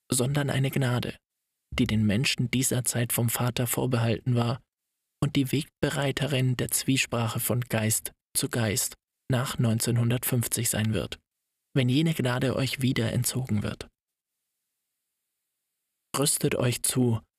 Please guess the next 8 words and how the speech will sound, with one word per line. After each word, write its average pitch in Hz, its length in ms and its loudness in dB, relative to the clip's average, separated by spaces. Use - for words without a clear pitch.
damit 139 260 2
ihr 139 100 2
nach 151 240 0
dieser 143 340 2
Zeit 131 340 -2
nicht 147 280 0
dem 131 120 2
Betrug - 600 -2